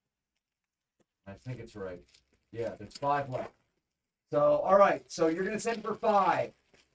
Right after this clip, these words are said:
You got it. No, direction, you got your two. They're in there. What is it?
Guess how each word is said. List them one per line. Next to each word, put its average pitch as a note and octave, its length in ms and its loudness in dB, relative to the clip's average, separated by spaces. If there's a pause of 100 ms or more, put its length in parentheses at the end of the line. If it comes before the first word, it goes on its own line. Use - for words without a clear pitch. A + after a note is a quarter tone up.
(680)
You C#3 120 -10
got G#3 300 6
it. - 160 -6
No, F#3+ 280 6
direction, F#3+ 540 2
you G3+ 100 -4
got G#3+ 300 4
your G#3 80 -4
two. F#3+ 320 0
They're E3 220 2
in F3 120 -2
there. C3+ 240 -4 (4000)
What G2 140 -16
is - 120 -16
it? - 400 -18